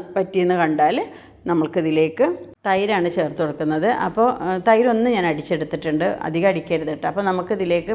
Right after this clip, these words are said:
പുളിയുള്ള തൈരാണ് ഒഴിച്ച് കൊടുക്കേണ്ടത്. അപ്പോൾ ആവശ്യത്തിനനുസരിച്ച് നമുക്ക് എടുക്കാം. അപ്പോൾ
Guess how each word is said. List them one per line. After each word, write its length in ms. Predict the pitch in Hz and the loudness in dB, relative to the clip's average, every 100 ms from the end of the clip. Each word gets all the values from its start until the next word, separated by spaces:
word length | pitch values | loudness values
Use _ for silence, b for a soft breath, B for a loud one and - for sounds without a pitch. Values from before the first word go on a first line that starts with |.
| 220 | -2
പുളിയുള്ള 400 | 180 175 185 196 196 | -2 0 0 0 0
തൈരാണ് 360 | 156 151 156 175 | 0 0 0 0
ഒഴിച്ച് 220 | 156 - | -2 -4
കൊടുക്കേണ്ടത്. 480 | 143 - 147 143 - - B B B - | -6 -8 -8 -8 -10 -14 B B B 0
അപ്പോൾ 120 | 170 170 | 4 4
ആവശ്യത്തിനനുസരിച്ച് 920 | 170 190 175 196 185 175 196 185 254 | 4 0 0 2 2 0 -2 0 0
നമുക്ക് 240 | 175 160 156 | 2 0 -2
എടുക്കാം. 320 | 143 - 233 320 B B B - | -4 -2 -2 -2 B B B -4
അപ്പോൾ 200 | 185 302 | 2 2